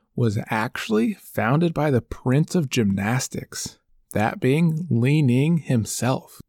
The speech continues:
dubbed the Prince of Gymnastics after entering multiple gymnastics tournaments starting at the age of eight, and then going on to the nineteen eighty-four Olympics and winning six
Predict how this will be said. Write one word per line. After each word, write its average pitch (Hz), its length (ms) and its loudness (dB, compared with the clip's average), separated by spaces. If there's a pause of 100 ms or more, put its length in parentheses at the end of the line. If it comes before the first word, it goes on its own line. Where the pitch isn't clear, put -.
(140)
dubbed 165 300 0
the 165 100 2
Prince 147 340 -2
of 135 60 -2
Gymnastics 123 760 -2 (260)
after 131 240 -2
entering 117 460 2
multiple 131 460 0
gymnastics 123 560 0
tournaments 117 440 0
starting 131 380 0
at 147 100 -2
the 123 120 2
age 120 180 0
of 110 120 0
eight, 107 300 2 (520)
and 131 100 4
then 127 180 2
going 156 340 2
on 156 320 2
to 131 240 2
the 120 160 4
nineteen 123 640 0
eighty-four 123 720 2
Olympics 127 640 -4 (320)
and 113 220 2
winning 151 380 2 (440)
six - 600 -6